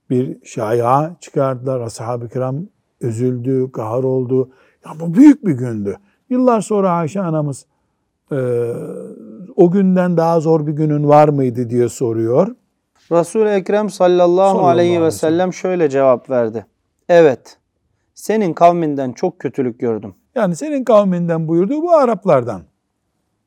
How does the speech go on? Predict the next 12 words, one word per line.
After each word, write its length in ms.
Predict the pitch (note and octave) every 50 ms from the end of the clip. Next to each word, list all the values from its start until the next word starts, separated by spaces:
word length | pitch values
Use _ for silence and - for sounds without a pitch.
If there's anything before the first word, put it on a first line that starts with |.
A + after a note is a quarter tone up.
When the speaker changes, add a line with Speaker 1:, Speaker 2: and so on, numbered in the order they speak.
| _ _ _ _ _ _ _ _ _ _ _ _ _
Speaker 2:
"Bu 140 | - G3 G3+
kötülüklerin 800 | - - F3+ E3+ - A3+ A3 A3+ G3+ G#3+ G3 F3 D#3 C#3+ C3 C3 -
en 180 | E3+ G3 A3 G#3+
fenası 760 | - G3+ F#3 E3+ D#3 C#3+ C3+ B2+ A#2 - - G3 A#3 B3 B3 - _ _ _ _ _ _ _ _ -
onların 540 | E3 D3+ D3+ D#3+ D#3+ E3+ F3+ G#3+ G#3 F3+ E3
bana 240 | F#3 G#3+ A3+ F#3+ D3+ - - -
Akabe 380 | D3 - - F#3+ E3 E3 D3+
günü 220 | C#3+ C#3 C#3 C#3 C3+
yaptığıdır." 760 | C3 B2 A#2+ - - - C3 B2 A2 A#2 G#2+ - - - - _ _ _ _ _ _ _ _ _
Speaker 1:
Akabe 380 | - G3+ G3 A3 A#3 G#3 F#3 F3+
günü 400 | D#3 C3 C#3 C#3 D3 F#3 A3 B3+ A#3
neresi? 560 | F#3 F#3 F#3 E3 D3+ C3 - F3 G3+ A#3 -